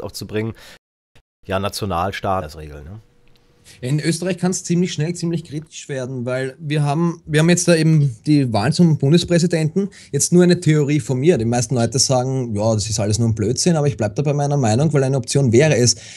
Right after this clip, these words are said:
Speaker 2: wenn der Hofer bei uns Bundespräsident wird und es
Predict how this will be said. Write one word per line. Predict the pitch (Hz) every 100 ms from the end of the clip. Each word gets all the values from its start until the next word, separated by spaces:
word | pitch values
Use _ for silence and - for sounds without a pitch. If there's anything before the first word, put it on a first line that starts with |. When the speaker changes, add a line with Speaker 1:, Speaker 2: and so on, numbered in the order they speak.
| - 110
Speaker 2:
wenn | 127
der | 147 151
Hofer | 151 196 202
bei | 175
uns | 175 175
Bundespräsident | 180 170 - 120 123 117 117 113
wird | 113 170 180
und | 160 151 -
es | 127 -